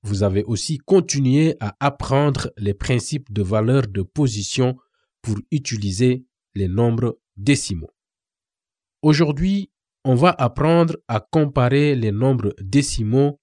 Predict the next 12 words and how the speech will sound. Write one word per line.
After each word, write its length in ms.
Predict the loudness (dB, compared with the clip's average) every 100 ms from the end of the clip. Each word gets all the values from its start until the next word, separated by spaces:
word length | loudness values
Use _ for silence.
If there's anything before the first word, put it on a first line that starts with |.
| _ _ _ -6
et 100 | -4
comprendre 680 | 0 0 0 0 0 -2 -8 -6
pourquoi 520 | -6 -4 0 0 0
c'est 360 | -4 -6 -4 -2
important 600 | -2 0 -2 -2 -2 0
dans 180 | 0 0
la 180 | 0 -2
vie 260 | -4 -4
de 100 | -4
tous 240 | -6 -4 0
les 160 | 2
jours. 320 | 0 -2 -4